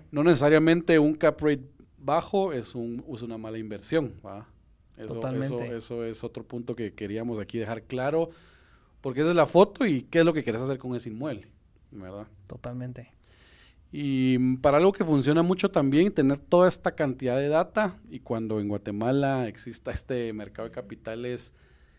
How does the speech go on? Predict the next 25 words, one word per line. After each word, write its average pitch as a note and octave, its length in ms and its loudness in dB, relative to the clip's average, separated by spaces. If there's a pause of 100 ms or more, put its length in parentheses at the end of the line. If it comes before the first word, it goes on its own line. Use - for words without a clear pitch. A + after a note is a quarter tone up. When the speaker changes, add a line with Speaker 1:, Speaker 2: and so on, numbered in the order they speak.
(240)
Speaker 1:
importante, B2 760 -6
es D3 120 -4
que A#2+ 400 -8 (340)
cómo E3 200 -6
funcionan D3 440 -2
los C3 160 -6
fondos D3 320 -4
de D3+ 80 -2
inversión C#3 380 -4
o B2+ 80 -6
todas C#3 220 -8
estas, C3+ 240 -12
eh, B2 120 -12 (120)
eh, A2 300 -10
instituciones B2+ 800 -4
que A#2 160 -4
vienen B2 280 0
a B2+ 80 -4
comprar A2+ 540 -4
inmuebles. D3+ 440 -2
Dicen, C3+ 360 -6 (640)
eh, A#2 340 -4
"Corredores, E3 760 12
búsquenme E3+ 880 -4
propiedades, C3+ 1000 -4